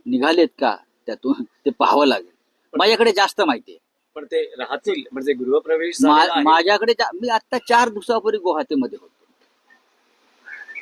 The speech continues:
Speaker 1: मी चार दिवसापूर्वी माझ्या काही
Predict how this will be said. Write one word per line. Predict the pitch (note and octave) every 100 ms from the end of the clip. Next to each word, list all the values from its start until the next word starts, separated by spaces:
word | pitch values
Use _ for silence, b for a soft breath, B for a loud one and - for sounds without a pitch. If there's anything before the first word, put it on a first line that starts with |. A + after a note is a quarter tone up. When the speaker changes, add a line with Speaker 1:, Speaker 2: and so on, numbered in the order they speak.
| - - - - - -
Speaker 1:
मी | D#3+ -
चार | D#3+ F#3 F#3
दिवसापूर्वी | F3 D3+ D#3 A#2+ G#2+ G#2 C3 F3+
माझ्या | B2+ A#2+ B2+
काही | A#2+ B2+ C#3 D#3